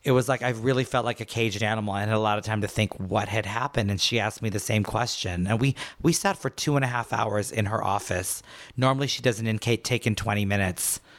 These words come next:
And we sat and we talked and we talked. And she moved me out of that dorm that day to a level two yard. And within a week, I was on a level one yard, which means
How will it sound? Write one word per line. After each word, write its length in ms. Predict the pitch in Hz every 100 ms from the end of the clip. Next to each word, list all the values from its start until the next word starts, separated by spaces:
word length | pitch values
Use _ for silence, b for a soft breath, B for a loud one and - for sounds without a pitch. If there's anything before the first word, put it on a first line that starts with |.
| B B B _
And 120 | 123
we 100 | 120
sat 360 | 120 - 123 117 -
and 100 | 110
we 100 | 110
talked 460 | - 110 107 -
and 100 | 107
we 80 | 101
talked. 360 | - 120 113 127
And 80 |
she 140 | - 127
moved 240 | 127 127
me 140 | 127 120
out 180 | 107 110
of 80 | 110
that 240 | 104 -
dorm 380 | 107 104 104 92
that 280 | 95 95 -
day 440 | 107 95 90 92 B B -
to 140 | -
a 40 | 123
level 340 | 110 110 98
two 220 | - 135
yard. 400 | 131 135 131 135 131
And 160 | 117
within 240 | 107 - 107
a 40 |
week, 240 | 95 110 110
I 60 |
was 160 | 104 101
on 100 | 104
a 80 | 98
level 320 | 101 101 98
one 240 | 95 104
yard, 340 | 113 98 92 87
which 200 | 95 -
means 340 | 104 98 92